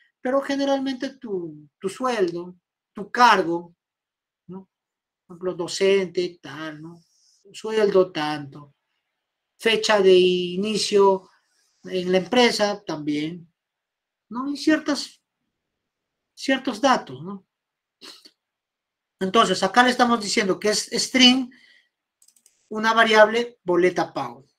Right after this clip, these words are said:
o boleta de pago, pues, ¿no? Acá lo vas a igual, ¿vas a llamar a qué? ¿Qué estoy, a qué estoy llamando, chicos?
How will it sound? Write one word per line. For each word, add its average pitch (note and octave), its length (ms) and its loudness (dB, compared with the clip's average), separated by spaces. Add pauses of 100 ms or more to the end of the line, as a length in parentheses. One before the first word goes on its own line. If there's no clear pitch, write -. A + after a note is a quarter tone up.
(380)
o F3 140 -10
boleta F3+ 440 2
de D3+ 220 -2 (100)
pago, D#3 380 4
pues, - 180 -20
¿no? E3+ 180 -20 (1400)
Acá A3+ 320 0
lo A3 140 4
vas A3 200 6
a A#3 120 0
igual, A3+ 280 -4 (200)
¿vas A3 220 2
a A#3+ 60 6
llamar A#3 340 2
a A#3 120 0
qué? C#4+ 280 -2 (100)
¿Qué B3 80 -6
estoy, C4 240 -2 (100)
a A3+ 80 -4
qué B3 100 -2
estoy C#4 220 0
llamando, C4 400 0
chicos? - 480 -8